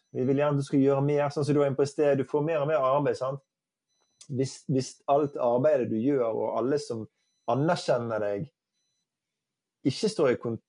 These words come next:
eller står i kontrast til lønnen du får, sant? Den fysiske pengesekken,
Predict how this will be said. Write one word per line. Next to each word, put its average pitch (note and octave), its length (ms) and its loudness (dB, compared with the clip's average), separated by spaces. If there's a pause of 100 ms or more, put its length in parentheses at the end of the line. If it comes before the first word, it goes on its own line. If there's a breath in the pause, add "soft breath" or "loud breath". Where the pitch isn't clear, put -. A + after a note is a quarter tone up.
eller C#3 300 0
står D3 220 0
i - 20 -4
kontrast - 500 -4
til B2 160 2
lønnen A2 380 0
du G#2+ 80 -10
får, A#2+ 240 -6
sant? - 240 -10 (480)
Den C#3+ 80 -16
fysiske C3 560 -2 (400)
pengesekken, B2 1300 -4